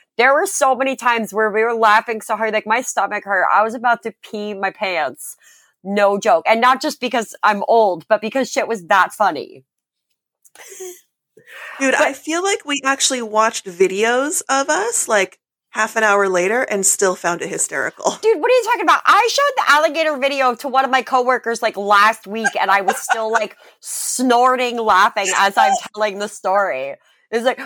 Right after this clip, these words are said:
Speaker 1: "Wee wee, les bitch." Like, I was, like, crying, laughing, like, <laughs> like, Urkel laughing at it. Like, last week, dude.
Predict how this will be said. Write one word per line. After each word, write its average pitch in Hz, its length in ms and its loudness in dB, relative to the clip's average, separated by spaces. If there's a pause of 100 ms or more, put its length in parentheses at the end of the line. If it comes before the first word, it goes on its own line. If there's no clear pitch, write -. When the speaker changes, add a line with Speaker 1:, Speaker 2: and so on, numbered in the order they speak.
Speaker 1:
"Wee 247 300 2
wee, 277 320 2
les 208 180 0
bitch." 196 640 2
Like, 214 300 2
I 277 160 2
was, 330 240 -2 (160)
like, 240 260 -6
crying, 233 1000 0
laughing, 202 520 2
like, 180 260 0 (520)
<laughs> - 480 -4
like, 226 320 0 (440)
Urkel 285 540 2
laughing 196 540 0
at 175 240 2
it. 147 160 -6
Like, 233 240 0
last 285 420 4
week, 285 460 -4
dude. 147 420 -2